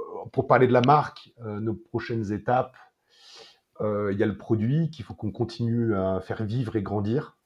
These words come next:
Euh, c'est-à-dire que voilà, euh,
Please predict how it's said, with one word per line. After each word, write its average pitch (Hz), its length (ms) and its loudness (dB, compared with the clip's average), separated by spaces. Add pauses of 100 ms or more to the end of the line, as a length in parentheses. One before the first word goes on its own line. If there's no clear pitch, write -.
(140)
Euh, 92 760 2 (580)
c'est-à-dire 101 540 -4
que - 80 -8
voilà, 110 420 4
euh, 92 320 2